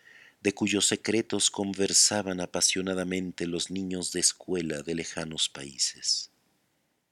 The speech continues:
Se decía que había portones de oro puro y tumbas llenas de piedras preciosas, y que los nómadas salvajes de la región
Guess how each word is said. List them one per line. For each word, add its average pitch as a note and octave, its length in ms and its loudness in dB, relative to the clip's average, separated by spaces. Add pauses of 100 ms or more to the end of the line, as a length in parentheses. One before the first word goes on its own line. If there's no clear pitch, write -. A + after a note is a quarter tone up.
(720)
Se - 260 2
decía F2+ 600 2 (400)
que F2 140 0
había F#2+ 380 0
portones G2 680 0
de F#2+ 120 0
oro G2 240 2
puro G2 380 -2 (420)
y F#2+ 120 -10
tumbas F2+ 640 -2
llenas E2+ 400 0
de E2+ 100 -2
piedras F2 520 -2
preciosas, E2 960 0 (440)
y G2 100 -8
que G2 160 2
los F#2 200 2
nómadas G2 520 0
salvajes F2+ 880 0
de F2 100 -2
la E2+ 140 0
región F2 680 -4